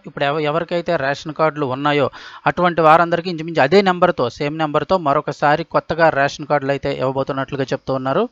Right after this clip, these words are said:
అంటే ఇప్పుడు ఉన్న వారందరికీ కూడా తిరిగి కేవలం కార్డు మాత్రమే మారుతుంది. అదే నెంబర్తో ఇంచుమించుగా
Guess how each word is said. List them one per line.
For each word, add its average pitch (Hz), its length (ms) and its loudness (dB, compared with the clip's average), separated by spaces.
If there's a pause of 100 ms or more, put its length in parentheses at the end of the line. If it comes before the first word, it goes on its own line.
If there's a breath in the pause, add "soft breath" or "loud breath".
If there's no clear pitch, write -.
(140)
అంటే 143 140 -10
ఇప్పుడు 151 200 -10
ఉన్న 147 140 -6
వారందరికీ 156 500 0
కూడా 143 180 -8
తిరిగి 147 380 -10 (120)
కేవలం 147 300 0
కార్డు 143 400 2
మాత్రమే 160 400 -2
మారుతుంది. 135 600 -6
అదే 127 160 -6
నెంబర్తో 131 360 -6
ఇంచుమించుగా 131 500 -4